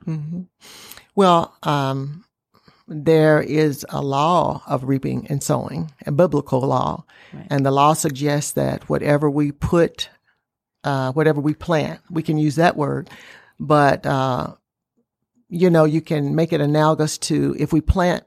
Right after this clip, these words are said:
Speaker 1: apple seeds in the ground, we receive apples. Uh, but into the universe, if we plant, uh, kind words, if we plant words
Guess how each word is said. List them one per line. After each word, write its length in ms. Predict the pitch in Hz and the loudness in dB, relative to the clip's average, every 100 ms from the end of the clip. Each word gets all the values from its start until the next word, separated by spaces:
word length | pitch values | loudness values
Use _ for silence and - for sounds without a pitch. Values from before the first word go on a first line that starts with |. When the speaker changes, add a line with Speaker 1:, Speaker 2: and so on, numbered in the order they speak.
| - | -4
Speaker 1:
apple 280 | 151 160 | -4 -2
seeds 340 | 156 180 170 165 | -4 -4 -4 -2
in 100 | 156 | -2
the 80 | 151 | -2
ground, 520 | 143 139 147 190 185 | -2 -4 -4 -6 -6
we 280 | 151 143 143 | -6 -6 -8
receive 380 | 143 143 151 156 | -6 -4 -2 2
apples. 540 | 165 - - - - - 143 139 - - | 2 0 -8 -12 -12 -18 -20 -20 -20 -2
Uh, 300 | 143 135 139 | 2 2 4
but 160 | 156 | 4
into 280 | 165 202 233 | 6 6 4
the 100 | 185 | 4
universe, 600 | 175 202 214 139 131 139 | 4 4 4 2 0 -2
if 260 | - 143 - | -4 -4 0
we 160 | 151 | -2
plant, 800 | 147 - - 170 156 160 - - - _ _ _ _ _ | 0 -6 0 2 2 0 -2 -14 -16 _ _ _ _ _
uh, 220 | 151 135 127 | -4 -2 -4
kind 520 | - 165 156 160 151 | -2 0 2 2 2
words, 680 | 156 151 147 147 147 - - | 2 4 2 2 0 -4 -6
if 260 | 143 143 - | -4 -4 -2
we 160 | 139 | -2
plant 640 | 139 - 165 156 147 147 - | 0 0 2 2 2 0 -4
words 800 | 135 127 135 139 139 - - | 0 2 4 2 0 -4 -12